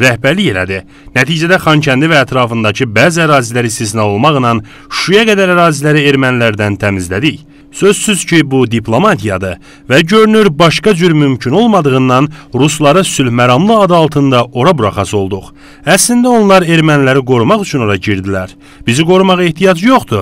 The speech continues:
biz özümüzü qoruyar, o yana da keçərik. İndinin özündə də biz Rusiyanın aqressiv siyasətini gördük.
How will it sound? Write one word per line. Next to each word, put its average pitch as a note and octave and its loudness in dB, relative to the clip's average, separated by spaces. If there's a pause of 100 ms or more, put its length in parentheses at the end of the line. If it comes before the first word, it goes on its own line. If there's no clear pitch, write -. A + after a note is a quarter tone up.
biz A2+ 0
özümüzü A2+ -2
qoruyar, A#2+ 2 (240)
o F#3 0
yana A3+ 2
da E3 2
keçərik. D#3 -2 (320)
İndinin A2+ 2
özündə D3 2
də A3+ 2
biz E3+ 0
Rusiyanın D3+ 0
aqressiv B2+ 0
siyasətini A2+ -2
gördük. G2+ -4